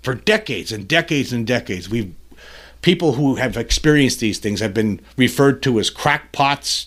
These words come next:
junkies, you know, drunks, s-, you know, maniacs, you know, all kinds of stuff. Funny in the head, all kinds of different kinds of,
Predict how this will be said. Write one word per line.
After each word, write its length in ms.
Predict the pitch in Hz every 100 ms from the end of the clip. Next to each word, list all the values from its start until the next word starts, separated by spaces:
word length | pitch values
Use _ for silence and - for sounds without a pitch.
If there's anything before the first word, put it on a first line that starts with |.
| 76
junkies, 840 | 92 147 151 - 147 143 123 - - - - - - -
you 60 | 101
know, 140 | 85 85
drunks, 760 | - 160 160 151 - - - - - - - _ _ _ -
s-, 320 | - - -
you 60 |
know, 240 | 143 98 - - -
maniacs, 1040 | 104 143 151 156 151 147 143 - - - -
you 120 | 131
know, 100 | 147
all 220 | 139 180
kinds 320 | - 185 175
of 60 | 120
stuff. 320 | - 95 - - - - - - _ _ _ - -
Funny 440 | - 175 165 156
in 100 | 147
the 100 | 135
head, 480 | 113 170 156 151 - - - - - -
all 140 | 165
kinds 360 | - 170 185 160
of 60 |
different 300 | 135 127 117
kinds 240 | 120 110 98
of, 180 | 95